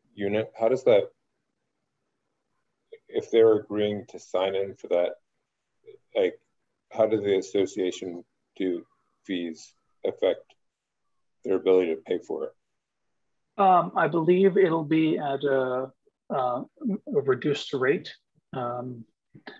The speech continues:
Speaker 2: it's not gonna be the full amount 'cause that would be a burden. Uh, but we, you know, I think the agreement is to just show that they are paying into it, um, so that they are, um, they're doing something.
Speaker 1: Are you guys gonna work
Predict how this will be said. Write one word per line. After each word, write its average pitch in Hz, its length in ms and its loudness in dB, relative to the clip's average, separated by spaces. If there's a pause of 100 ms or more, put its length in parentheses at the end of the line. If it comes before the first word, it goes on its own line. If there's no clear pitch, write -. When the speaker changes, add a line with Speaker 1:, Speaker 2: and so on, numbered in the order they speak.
(160)
Speaker 2:
it's - 180 -4
not 139 140 0
gonna 147 140 -8
be 139 120 2
the 135 140 2
full 131 260 0
amount 127 420 -2
'cause 127 160 -4
that 139 160 -2
would 143 100 -10
be 131 140 0
a 123 60 -2
burden. 139 520 0 (400)
Uh, 127 340 -2
but 135 240 -2
we, 127 440 -4
you 143 140 -8
know, 123 280 -12 (100)
I 120 60 -8
think 123 220 -10
the 127 100 -2
agreement 131 380 -4
is 123 240 -2
to 131 120 -2
just 131 200 -2
show 127 440 -4
that 120 280 -4 (380)
they 143 60 0
are 120 160 -4
paying 123 280 -6
into 123 280 -6
it, 120 160 -8 (200)
um, 120 540 -12 (160)
so - 180 -6
that 117 200 -4
they 120 100 -8
are, 117 340 -6 (640)
um, 117 580 -12 (440)
they're 135 200 2
doing 117 260 -4
something. 113 420 -16 (1600)
Speaker 1:
Are - 60 -4
you 98 80 -4
guys 92 260 2
gonna 85 140 -6
work - 160 -10